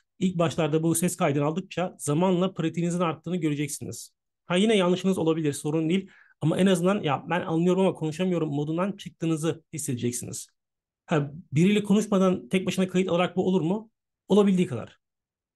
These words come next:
Yeter ki bir adım atmış olalım. Yani bir büyüktür sıfır. Yani benim arkadaşlar aslında hayat boyu yaklaşım hep bu yönde oldu. E, burada da böyle aslında biraz. Dolayısıyla özetleyecek olursak buradaki görevimiz edindiğiniz çıktıları, elde ettiğiniz bilgileri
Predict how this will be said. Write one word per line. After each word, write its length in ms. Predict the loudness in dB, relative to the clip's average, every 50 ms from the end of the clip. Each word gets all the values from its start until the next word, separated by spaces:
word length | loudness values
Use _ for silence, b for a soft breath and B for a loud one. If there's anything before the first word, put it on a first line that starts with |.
| _ _ _ _ _ _ -6
Yeter 340 | -2 0 0 0 0 -2
ki 240 | -6 -8 -10 -10 -4 0
bir 80 | 0 2
adım 140 | 2 2
atmış 240 | 0 -2 -4 -10 -10
olalım. 240 | -8 -8 -6 -6 -6
Yani 280 | -6 -6 -6 -4 -2 0
bir 200 | 2 2 4 2
büyüktür 240 | 2 2 0 -4
sıfır. 240 | -4 -6 -6 -4 -4
Yani 160 | -4 -2 -2
benim 160 | -2 -4 -4 -4
arkadaşlar 320 | -6 -6 -6 -6 -4 -4
aslında 400 | -4 -4 -4 -4 -4 -4 -4 -6 -12 _ -20 -20 _ _ _ _
hayat 320 | 0 0 0 0 0 0
boyu 180 | 0 2 2 2
yaklaşım 400 | 0 -2 -4 -6 -4 -2 0 0
hep 180 | 0 0 -2
bu 80 | 0 0
yönde 260 | 2 2 2 0 0
oldu. 280 | -2 -2 -2 -4 -6 -6 B B B B _ -2
E, 140 | 0 2 2
burada 200 | 2 2 4 2
da 120 | 2 2
böyle 180 | 2 2 2 0
aslında 320 | -2 -2 -4 -6 -8 -10
biraz. 320 | -10 -10 -10 -12 -12 -14 -18 _ _ _ _ _ -20 _ _ _ _
Dolayısıyla 400 | 0 0 2 2 4 4 4 4
özetleyecek 460 | 4 2 0 0 0 0 0 0 0 0
olursak 440 | 0 -2 -2 -2 -4 -6 -6 -10 _ _ _
buradaki 440 | -2 0 0 2 0 -2 -4 -6 -4
görevimiz 580 | -2 0 0 2 2 0 0 -2 -2 -4 -10 _ _ _ _ _
edindiğiniz 520 | -6 -2 0 2 2 4 4 2 2 0
çıktıları, 640 | -4 -8 -10 -6 -4 -2 0 0 0 0 -2 -4 -8 _ _ _ _
elde 240 | -6 -2 0 0 0
ettiğiniz 380 | 0 -2 -4 -4 -4 -2 -2
bilgileri 540 | -2 -2 -2 -2 -4 -4 -4 -4 -4 -6 -10